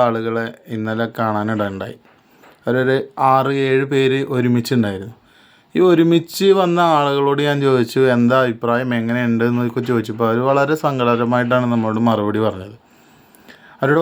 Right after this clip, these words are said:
വന്നിട്ട് അഞ്ച് മാസത്തിലേറെയായി. ഈ അഞ്ച് മാസമായിട്ട് ഇവരിവിടെ ഇരിക്കുകയാണ്, വെറുതെ, പണിയില്ല, കാര്യങ്ങളൊന്നുമില്ല. ബയോമെട്രിക് കഴിഞ്ഞിട്ടുണ്ട്, പക്ഷേ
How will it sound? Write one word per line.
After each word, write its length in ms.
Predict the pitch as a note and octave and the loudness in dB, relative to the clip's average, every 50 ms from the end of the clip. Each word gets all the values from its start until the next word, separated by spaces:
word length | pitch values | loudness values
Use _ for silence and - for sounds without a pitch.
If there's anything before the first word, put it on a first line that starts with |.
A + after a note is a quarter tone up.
| E3+ E3 | 2 2
വന്നിട്ട് 420 | D#3 D3 C#3+ C#3 C3 C3+ D3 D3 D3 C#3+ - _ _ _ _ _ - C3 | 0 0 -2 -2 -2 0 2 2 2 0 -4 _ _ _ _ _ -8 -4
അഞ്ച് 220 | B2+ C3 B2+ D3+ D#3 D3+ | -4 -2 -2 0 0 2
മാസത്തിലേറെയായി. 960 | C#3 C3 B2 B2 - C3+ B2 C3 C3 C3+ C3+ C3 B2+ C3 A#2+ G#2 G2 F#2+ G2 - _ _ _ _ _ _ _ - | 2 0 0 -2 -6 -6 -4 -2 0 0 2 2 2 2 0 -2 -4 -8 -12 -16 _ _ _ _ _ _ _ -2
ഈ 40 | D3+ D3+ | 0 0
അഞ്ച് 200 | D3+ D3 C#3+ D#3 E3+ E3 D3+ | 0 0 -2 -2 -2 0 0
മാസമായിട്ട് 560 | C#3+ C3+ - - C#3+ C#3 C#3 C3+ C3 A#2+ C3+ | 0 -2 -2 -4 -4 -4 -4 -4 -4 -4 -4
ഇവരിവിടെ 400 | C3 B2 A#2+ B2 B2 B2 A#2+ A#2+ | -4 -2 -2 -2 -2 -2 -2 -2
ഇരിക്കുകയാണ്, 560 | B2 A2+ G#2 G2+ - - - B2+ A#2 A2 A2 G#2+ A2 | -2 -2 -4 -6 -8 -6 -4 -2 -2 -2 0 0 0
വെറുതെ, 360 | A2 G#2 G#2+ G#2 A2 G#2+ A2 - - - | 0 0 -2 -2 -2 -2 -4 -4 -4 -2
പണിയില്ല, 440 | A2+ A2+ A2+ A#2+ A#2 A2 A2 A2+ A2+ - A2+ | 0 2 2 2 2 2 2 0 -2 0 0
കാര്യങ്ങളൊന്നുമില്ല. 720 | A2 G#2+ G#2 G#2 G#2 G#2+ A2 A2 G#2+ A2 A2 G#2 G2+ G2 F#2+ - - _ _ _ _ _ _ _ _ _ _ _ - - - - - - _ - | 0 0 0 -2 -2 -2 -2 -2 -2 -4 -4 -4 -6 -8 -10 -12 -16 _ _ _ _ _ _ _ _ _ _ _ -20 -20 -20 -20 -20 -14 _ -2
ബയോമെട്രിക് 680 | A#2+ B2 C3 C3+ C3 C3+ C3+ C3+ C3 B2 C3+ C#3 C3 C#3+ D3+ D#3 | 0 2 2 2 2 2 2 0 -2 -2 -2 -4 -2 -2 -2 0
കഴിഞ്ഞിട്ടുണ്ട്, 480 | D3 C3+ B2 A#2 B2 A#2 A2+ A#2+ A#2 A#2 | 0 0 0 -2 -4 -6 -6 -4 -4 -4
പക്ഷേ 160 | A#2 A#2 B2+ | -4 -6 -6